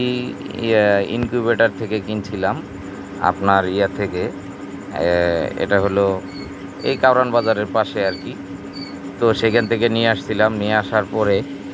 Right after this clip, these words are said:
মানে এটা দিয়া আমি তিন চারবার ফেল করছি। আমার হাঁসের ডিম দিছি, মুরগির ডিম দিছি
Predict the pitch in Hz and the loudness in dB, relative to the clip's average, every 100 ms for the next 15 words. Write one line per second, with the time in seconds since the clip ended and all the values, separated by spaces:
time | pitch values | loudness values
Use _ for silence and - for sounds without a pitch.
0 | - - - 98 95 95 101 98 98 - | -12 -10 -6 -2 0 2 2 0 0 0
1 | 110 110 104 110 117 120 131 131 - 107 | 2 2 2 2 4 6 4 0 -2 -2
2 | 107 104 104 95 - 120 113 117 104 107 | 0 -2 -2 -4 -4 -4 0 0 4 2
3 | 101 110 104 107 98 101 110 - - - | 2 0 0 0 -2 -2 -8 -10 -16 -16
4 | - - 92 92 90 95 104 90 98 92 | -8 -2 2 4 4 2 -2 -2 -4 -4
5 | 90 90 95 98 95 95 98 95 92 92 | -6 -4 -4 -4 -4 -4 -2 -2 -2 -4
6 | 95 92 | -2 -2